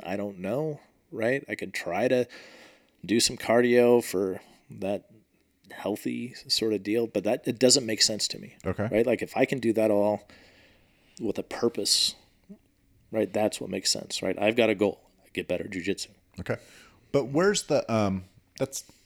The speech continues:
Speaker 2: perfect. And there's a competitiveness to it as well, right?
Speaker 1: Mm-hmm.
Speaker 2: So when did you start figuring out that you wanted to compete a little bit? Or did you? I don't even know if you, I,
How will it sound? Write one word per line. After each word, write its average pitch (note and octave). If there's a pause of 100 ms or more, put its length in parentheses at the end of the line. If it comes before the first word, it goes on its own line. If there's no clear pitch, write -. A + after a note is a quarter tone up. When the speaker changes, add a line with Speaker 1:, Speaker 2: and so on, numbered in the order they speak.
(140)
Speaker 2:
perfect. B2 (180)
And B2 (920)
there's A#2+
a A#2
competitiveness F2
to F#2
it D#2+
as D#2+
well, E2+
right? D2+
Speaker 1:
Mm-hmm. B2+ (440)
Speaker 2:
So B2+ (260)
when C3
did C#3+
you B2+
start G#2+
figuring G2+
out F#2+
that F2+
you G2
wanted F2+
to E2 (1200)
compete G2
a G#2
little E2+
bit? D2+ (680)
Or G#2+
did G2+
you? D2+
I F2
don't G2+
even E2+
know E2
if -
you, F#2+ (140)
I, E2+